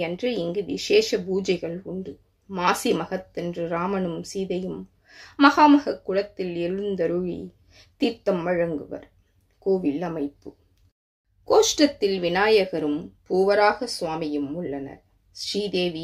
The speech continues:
பூதேவி சமேத பெருமாள் சன்னதியும் இங்கு உள்ளது. திருமணம் நடைபெற வேண்டியவர்கள் திருமணம் முடிந்தவுடன் ராமருக்கு திருமஞ்சனம் செய்து வஸ்திரம் சாற்றி நேர்த்திக்கடன் நிறைவேற்றலாம். கோயில் காலை ஏழு மணி முதல் பன்னெண்டு வரையிலும்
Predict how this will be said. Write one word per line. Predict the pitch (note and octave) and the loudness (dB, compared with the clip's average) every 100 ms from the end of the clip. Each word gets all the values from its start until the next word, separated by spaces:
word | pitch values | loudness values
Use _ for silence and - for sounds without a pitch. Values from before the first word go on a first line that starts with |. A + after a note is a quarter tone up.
| F3+ | -6
பூதேவி | F3+ F#3+ G3 F3+ D#3+ D#3 | -4 -2 0 0 0 -4
சமேத | F3 D#3+ E3 F3 E3+ C#3+ - - | -6 -8 -4 -4 -2 -4 -6 -6
பெருமாள் | G3 G3 G#3 F#3 E3 | 0 0 0 -2 -2
சன்னதியும் | - C3+ D3 F3 F#3+ B3 C4+ | -6 -6 -4 -4 -4 0 0
இங்கு | G3 D#3+ C#3+ | 0 -4 -4
உள்ளது. | C#3 C3+ - - - _ _ _ - - - _ | -4 -6 -8 -12 -16 _ _ _ -20 -20 -20 _
திருமணம் | - F4 E4+ C4 G#3 | 0 2 6 6 4
நடைபெற | F3+ D#3 F3+ G3 F#3+ | 2 2 2 2 0
வேண்டியவர்கள் | D#3+ D3+ E3 G3 G3 G#3 C4+ C4 - | 2 0 0 0 0 -2 -6 -12 -8
திருமணம் | F#3+ G3+ G3 F3+ D3+ | -6 -2 -2 -2 -2
முடிந்தவுடன் | C#3 E3 F3+ D#3+ D3+ D3 | -2 -2 0 0 0 -2
ராமருக்கு | C#3+ D3 E3 G3+ F3 D3+ _ C3 B2+ C3 _ | -2 -4 -4 -4 -4 -6 _ -10 -10 -12 _
திருமஞ்சனம் | E3+ F3 F#3+ F#3 E3 C#3+ C#3+ | -2 0 0 0 -2 -4 -4
செய்து | - D3 E3+ F3+ | -4 -4 -4 -6
வஸ்திரம் | - - _ F#3+ E3+ D#3 | -8 -14 _ -4 -2 -6
சாற்றி | - C#3 C#3+ - D3+ | -10 -14 -14 -6 -4
நேர்த்திக்கடன் | C#3 D3 - F3 - C#3 C#3+ | -2 -4 -8 -14 -14 -18 -12
நிறைவேற்றலாம். | C#3 C3 C#3 A#2+ - - - E2+ - _ _ _ _ _ _ _ _ | -10 -8 -6 -8 -10 -18 -20 -20 -20 _ _ _ _ _ _ _ _
கோயில் | D#4 D4+ G#3 F3 | 4 4 4 -2
காலை | - F3 E3+ C#3 D3 | -2 0 2 0 -2
ஏழு | F3+ F3+ | -2 -2
மணி | F3 D3 | -4 -2
முதல் | C#3+ C#3+ D3 C#3+ | -2 -4 -6 -10
பன்னெண்டு | D3+ E3+ F3+ F3+ | -6 -4 -4 -2
வரையிலும் | C#3 A2 B2+ D3 B3+ | -4 -4 -6 0 2